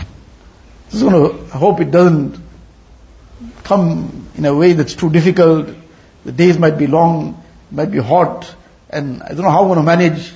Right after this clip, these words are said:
So there are many, many big things which take a lot of effort, energy, very high pressured level, very high pressured things.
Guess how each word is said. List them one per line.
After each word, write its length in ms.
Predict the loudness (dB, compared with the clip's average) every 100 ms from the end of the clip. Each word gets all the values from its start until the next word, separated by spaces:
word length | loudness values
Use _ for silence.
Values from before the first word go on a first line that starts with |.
| -20 -20 -20 -20 _ _ _ -20 -20 -20 -20 -20
So 140 | -18 -4
there 120 | 0
are 40 |
many, 220 | 2 2 2
many 260 | 2 2
big 280 | 2 0 0
things 640 | 2 2 2 -2 -8 -16 -20 -20 -12
which 220 | -6 -6 -2
take 180 | -2
a 60 | 2
lot 220 | 2 2
of 280 | 0 -2 -8 -20 -20 -20 -20 _ -18 -2
effort, 580 | 0 2 2 0 -6 -18 -20 -2
energy, 800 | 2 2 2 0 -2 -4 -8 -12 -20 -20 -20 -20 _ -14
very 420 | -6 0 2 2
high 280 | 2 2 2
pressured 400 | 2 0 0 2
level, 320 | 2 4 2
very 480 | 0 -10 -10 -4 0
high 200 | 2 2
pressured 380 | 0 -2 -2 2
things. 460 | 2 2 -4 -12